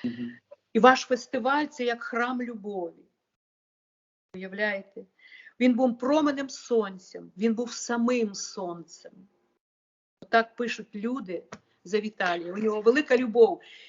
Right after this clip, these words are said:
Speaker 2: І мені так хочеться, мені не дарма приснився на наступний день сон. Він начебто, начебто с-, піднімається з якоїсь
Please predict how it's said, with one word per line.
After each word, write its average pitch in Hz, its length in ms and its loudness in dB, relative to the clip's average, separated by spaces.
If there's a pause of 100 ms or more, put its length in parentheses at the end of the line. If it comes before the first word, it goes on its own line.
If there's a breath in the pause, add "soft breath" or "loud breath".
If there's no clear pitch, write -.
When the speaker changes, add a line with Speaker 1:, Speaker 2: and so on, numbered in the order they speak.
(160 loud breath)
Speaker 2:
І 262 80 2
мені 294 180 6
так 285 300 2
хочеться, 247 540 -6
мені 262 200 -6
не 262 120 -4
дарма 269 540 -4 (260 soft breath)
приснився 247 540 -8
на 233 120 -2
наступний 240 460 -8
день 233 260 2
сон. 240 520 -4 (680)
Він 247 200 0 (140)
начебто, 233 680 -4 (200)
начебто 226 440 -2
с-, 233 120 -12 (220)
піднімається 247 600 2
з 208 60 -6
якоїсь 233 480 -2